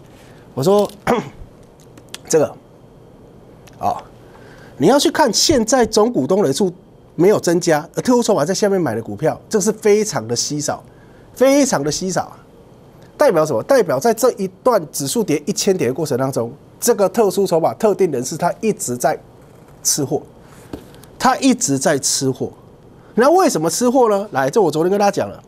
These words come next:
好，这一家公司它满手现金，进军散热。哎呦，哎，巧了，今天什么？今天涨散热啊！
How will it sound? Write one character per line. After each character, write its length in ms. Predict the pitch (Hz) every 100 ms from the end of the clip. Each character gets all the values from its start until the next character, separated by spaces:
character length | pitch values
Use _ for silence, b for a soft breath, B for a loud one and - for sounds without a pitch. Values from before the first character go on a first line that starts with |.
| - B B B
好， 140 | - 135
这 140 | 226
一 60 | 240
家 100 | 233
公 220 | 220 208
司 260 | 208 190 202
它 160 | 214 226
满 280 | 190 156 208
手 300 | - 127 98
现 400 | - 214 170 135
金， 300 | 147 151 165 - - -
进 300 | - 226 123
军 240 | 127 151
散 240 | 147 180 127
热。 160 | 143 - -
哎 120 | 190
呦， 200 | 262 359 349 - - - - - - - -
哎， 280 | 101 123 269
巧 280 | 349 - 135
了， 180 | 147 143 -
今 180 | - 269
天 160 | 277 269
什 80 | 214
么？ 120 | 123
今 180 | - 269
天 160 | 277
涨 260 | 262 165 120
散 240 | - 277
热 200 | 226 269
啊！ 200 | 175 -